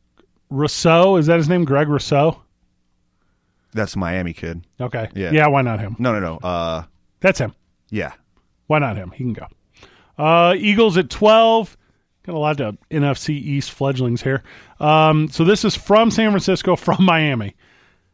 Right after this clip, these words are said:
Speaker 1: Uh, I guess whichever corner remains. I, I don't know. They, the thing with, like, the Eagles is you got your quarterback, in my opinion, in Hurts.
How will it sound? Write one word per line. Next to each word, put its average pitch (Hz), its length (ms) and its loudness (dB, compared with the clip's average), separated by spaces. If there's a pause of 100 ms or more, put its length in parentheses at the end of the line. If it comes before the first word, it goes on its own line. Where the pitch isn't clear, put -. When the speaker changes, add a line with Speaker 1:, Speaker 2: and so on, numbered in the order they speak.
(680)
Speaker 1:
Uh, 165 380 0
I 190 100 0
guess 175 420 2
whichever 185 320 2
corner 170 360 2
remains. 170 480 2 (220)
I, 160 220 0
I 180 160 4
don't 143 160 2
know. 107 320 -2
They, 175 300 2 (320)
the 190 100 2
thing 349 300 2
with, 220 160 2
like, 196 160 2
the 180 100 -2
Eagles 180 520 2
is 156 420 0 (1200)
you 156 100 -4
got 254 160 4
your 254 100 0
quarterback, 147 760 2 (160)
in 170 140 2
my 170 160 6
opinion, 151 420 0
in 127 100 0
Hurts. 107 520 -8